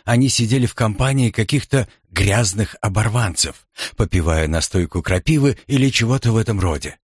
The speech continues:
И единственным приятным сюрпризом оказалась их оракул, по-настоящему красиво. Дикая брюнетка,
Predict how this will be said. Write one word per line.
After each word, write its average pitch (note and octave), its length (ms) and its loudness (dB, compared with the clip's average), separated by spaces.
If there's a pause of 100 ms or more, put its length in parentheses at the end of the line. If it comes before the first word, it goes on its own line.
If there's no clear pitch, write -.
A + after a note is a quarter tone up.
(540)
И B2+ 100 0
единственным G#2 720 2
приятным F#2 480 0
сюрпризом E3 640 0
оказалась C#3 760 0 (160)
их - 320 -2
оракул, F2 640 -2 (340)
по-настоящему A2 800 0
красиво. B2+ 560 -2 (460)
Дикая C3+ 460 0
брюнетка, G#2 720 -2